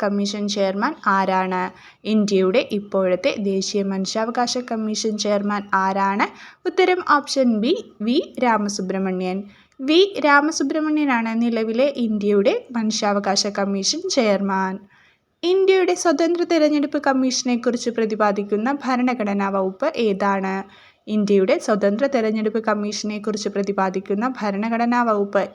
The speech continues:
ഏതാണ്? ഉത്തരം ഓപ്ഷൻ സി, മുന്നൂറ്റി ഇരുപത്തിനാല്.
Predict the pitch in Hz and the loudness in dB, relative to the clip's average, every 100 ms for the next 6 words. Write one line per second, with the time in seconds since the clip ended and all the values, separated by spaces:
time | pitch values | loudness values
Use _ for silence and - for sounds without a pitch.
0 | 185 180 196 196 208 320 - - - 339 | -4 -2 -2 -2 -2 -4 -6 -20 -10 -2
1 | 349 359 370 302 247 - 202 202 220 330 | 2 2 2 2 2 2 -2 -2 0 0
2 | 240 220 208 208 202 381 240 208 202 196 | 0 -2 -2 -2 -2 0 0 0 -2 -4
3 | 311 262 214 196 190 | 0 2 4 2 2